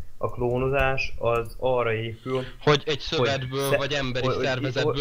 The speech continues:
Speaker 1: hogy,
Speaker 2: hoz létre
Speaker 1: igen,
Speaker 2: még
Speaker 1: igen, igen.
Speaker 2: egyet. Igen.
Speaker 1: Igen, igen, hogy, ö, szöveteket használnak fel, ö, arra, hogy felépítsenek egy emberi vázat,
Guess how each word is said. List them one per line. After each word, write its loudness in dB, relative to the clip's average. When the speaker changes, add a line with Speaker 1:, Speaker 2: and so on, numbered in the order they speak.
Speaker 1:
hogy, -2
Speaker 2:
hoz -2
létre -2
Speaker 1:
igen, 2
Speaker 2:
még 4
Speaker 1:
igen, 2
igen. 0
Speaker 2:
egyet. -4
Igen. -4
Speaker 1:
Igen, 0
igen, 0
hogy, -4
ö, 0
szöveteket -4
használnak -4
fel, 0
ö, 2
arra, 0
hogy -6
felépítsenek -4
egy -6
emberi -2
vázat, -2